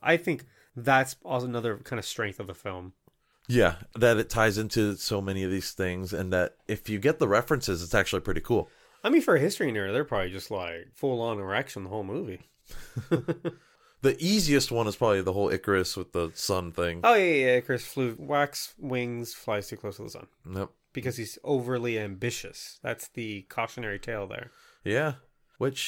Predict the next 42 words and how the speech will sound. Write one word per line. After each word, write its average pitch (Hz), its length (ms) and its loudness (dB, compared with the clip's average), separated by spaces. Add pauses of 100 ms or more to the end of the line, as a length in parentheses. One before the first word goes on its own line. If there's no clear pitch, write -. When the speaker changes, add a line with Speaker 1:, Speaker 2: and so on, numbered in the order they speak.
(100)
Speaker 2:
he 151 220 -12
kind 147 320 -8
of 208 100 -8
was. 233 100 -4
Speaker 1:
Kind 285 280 6
of, 285 320 4 (100)
but 143 160 0
not, 170 260 2
I - 40 -2
mean, 226 240 -2 (260)
yeah. 370 180 -2
Speaker 2:
But 208 200 6
also, 190 380 2
like, 170 160 2
he 156 340 -4
honestly 135 360 -2
felt 123 240 2
like 113 180 0
he 113 120 -4
was 110 220 0
doing 101 460 -2 (100)
his 98 140 0
Speaker 1:
Right, 90 120 0
Speaker 2:
duty. 90 460 2
Speaker 1:
right. 104 200 -6
Speaker 2:
So, 90 300 0 (560)
did 107 160 -4
you 117 60 0
wanna 117 140 0
talk 110 180 -2
about 107 180 -2
some 104 240 -6
of 95 160 -4
the, 95 280 0
um, 82 500 -6 (240)
relationships 110 800 2
between 123 280 2
the 120 60 -2
characters? 131 480 -2
'Cause 85 180 -6
there's 95 140 -4
some 113 220 -4